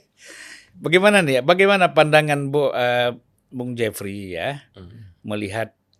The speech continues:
Speaker 1: <clears throat> situasi kita sekarang? Dan tentu kan ada harapan ya. Kita sudah presiden baru, Prabowo Gibran, dan kita harapkan tidak ada situasi yang memang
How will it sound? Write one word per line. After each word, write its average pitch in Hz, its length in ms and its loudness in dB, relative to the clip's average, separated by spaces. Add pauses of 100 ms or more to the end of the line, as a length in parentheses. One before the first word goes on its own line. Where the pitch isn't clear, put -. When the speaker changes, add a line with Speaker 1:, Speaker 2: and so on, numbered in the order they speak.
Speaker 1:
<clears throat> - 840 -10
situasi 113 520 -6
kita 101 240 -8
sekarang? 101 520 -10 (460)
Dan 104 240 -8
tentu 110 260 -10
kan 131 220 -6
ada 107 160 -8
harapan 80 640 -12 (100)
ya. 95 240 -16
Kita 110 240 -14
sudah 101 220 -10
presiden 95 480 -12
baru, 127 640 -10 (400)
Prabowo 95 420 -8
Gibran, 123 640 -6 (480)
dan 101 180 -8
kita 98 300 -12
harapkan 95 420 -10
tidak 104 300 -12
ada 98 360 -6
situasi 104 680 -10
yang 98 160 -10
memang 98 560 -12